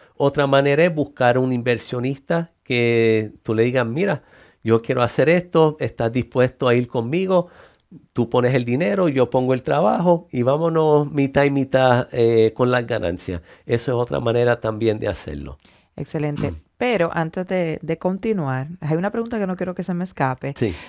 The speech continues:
Speaker 2: Cuando usted habla acerca del préstamo F H A,
Speaker 1: Ujú.
Speaker 2: si ya tú tienes un
Speaker 1: Mm.
Speaker 2: préstamo F H A y es de un multifamily,
Speaker 1: Mm.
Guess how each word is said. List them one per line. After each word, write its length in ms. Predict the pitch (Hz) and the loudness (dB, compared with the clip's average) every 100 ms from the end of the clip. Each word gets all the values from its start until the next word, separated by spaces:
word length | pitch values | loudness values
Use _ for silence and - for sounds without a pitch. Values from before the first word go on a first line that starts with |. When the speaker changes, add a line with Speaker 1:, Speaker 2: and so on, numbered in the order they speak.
| - | -20
Speaker 2:
Cuando 580 | - 214 208 202 196 196 | 0 2 4 2 0 -2
usted 600 | 190 196 208 226 240 233 - | -2 -4 -2 0 -2 -2 0
habla 380 | 190 190 190 | 2 2 0
acerca 440 | 190 165 170 156 165 | 0 -4 -4 -4 -2
del 180 | 165 156 | -2 -6
préstamo 580 | 165 151 151 170 170 - | -4 -4 -4 -6 -6 -6
F 240 | 160 - | -6 -4
H 300 | 151 156 196 | -6 -6 -4
A, 200 | 139 127 156 | -4 -4 -8
Speaker 1:
Ujú. 100 | 104 | -6
Speaker 2:
si 200 | 147 139 | -6 -2
ya 240 | 147 151 | 0 0
tú 140 | 151 | -2
tienes 400 | 170 175 170 175 _ | -8 -6 -6 -8 _
un 180 | 190 214 | -6 -6
Speaker 1:
Mm. 40 | |
Speaker 2:
préstamo 760 | - 196 190 - 156 143 151 170 - - - _ | 0 2 2 -2 -6 -4 -6 -8 -16 -20 -20 _
F 320 | - 160 - | 2 2 2
H 280 | 165 175 208 | 0 0 0
A 280 | 165 151 - | 2 2 0
y 320 | 165 151 147 | -4 -4 -2
es 400 | 147 147 156 160 | 0 0 -2 -4
de 240 | - 156 156 | -2 0 2
un 340 | 156 160 165 | 0 -4 -4
multifamily, 840 | 165 170 208 208 165 151 143 151 | -4 -4 -4 0 0 0 -4 -4
Speaker 1:
Mm. 80 | 80 | -6